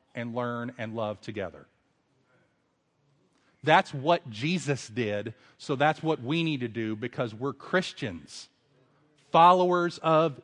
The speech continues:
Jesus. I mean, if that's not enough to close the case, I don't know what is.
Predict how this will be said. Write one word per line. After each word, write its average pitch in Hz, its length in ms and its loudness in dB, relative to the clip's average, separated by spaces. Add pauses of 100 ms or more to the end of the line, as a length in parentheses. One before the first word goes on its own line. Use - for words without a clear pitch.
Jesus. 156 880 -2 (2500)
I 175 60 2
mean, 220 120 2
if 208 140 0
that's 240 280 6
not 269 160 4
enough 170 360 4
to 156 80 -2
close 165 480 0
the 156 100 -2
case, 156 500 -2
I 165 140 6
don't 190 180 2
know 156 140 0
what 143 200 0
is. 107 500 -8